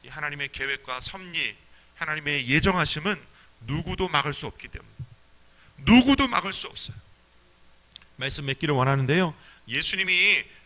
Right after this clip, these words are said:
제자들에게 말씀하신 이 예고가 다 이루어진 바 같이 주님 다시 오실 예고도 우리 가운데 이루어질 것입니다.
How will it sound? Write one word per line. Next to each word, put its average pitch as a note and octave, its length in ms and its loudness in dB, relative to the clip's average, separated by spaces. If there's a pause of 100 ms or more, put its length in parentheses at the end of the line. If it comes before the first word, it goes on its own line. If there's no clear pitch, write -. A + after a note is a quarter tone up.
제자들에게 F#3+ 840 2
말씀하신 D#3 640 0
이 D3 280 -6
예고가 C#3+ 540 -4 (400)
다 A3 500 2
이루어진 A3 440 0
바 G3+ 100 8
같이 A#2+ 500 6 (800)
주님 C3 280 -12
다시 F#3+ 320 2
오실 B3 300 4
예고도 D#3+ 540 -4 (480)
우리 B2 120 -20
가운데 G#2 260 -16
이루어질 A#2 420 -8
것입니다. - 380 -10